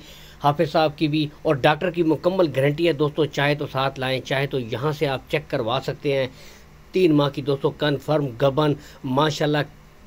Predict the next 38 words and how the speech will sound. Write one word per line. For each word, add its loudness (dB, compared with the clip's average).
प्रिंट 2
देखें, 0
कलर 0
देखें 2
और 4
ये 6
पुट्ठा -2
देखें, -4
स्ट्रक्चर -2
देखें, -6
ये -4
चीज़ -6
होती 0
है 2
दोस्तों -2
जानवर 0
की -2
माशाल्लाह -2
अच्छी 2
ब्रीड 0
की 0
अलामत 2
है। 0
बाकी -2
कद -2
काट 0
के -6
हवाले 0
से 0
बेहतरीन -2
है 2
दोस्तों, 0
अभी 0
मुंह -2
से 2
खीरी 0
है, 2
मज़ीद 2